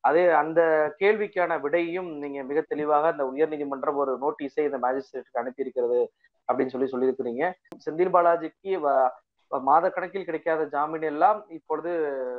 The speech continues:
அஹ், மாஜிஸ்ட்ரேட் மூலமாக ஜெகநாதன் அவர்களுக்கு உடனே கிடைக்கிறது.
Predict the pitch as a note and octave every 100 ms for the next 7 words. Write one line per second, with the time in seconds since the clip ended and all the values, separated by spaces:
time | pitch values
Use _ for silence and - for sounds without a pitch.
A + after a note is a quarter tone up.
0 | B2 B2 _ _ _ - C#3 D3+ F3+ -
1 | E3 D3 D#3+ D3 D3+ D3 F#3 E3+ C3 C#3+
2 | E3 F3 E3 D3+ C#3 C#3+ D3 C#3+ C#3 D#3+
3 | D3+ D3 D3+ C#3 C#3+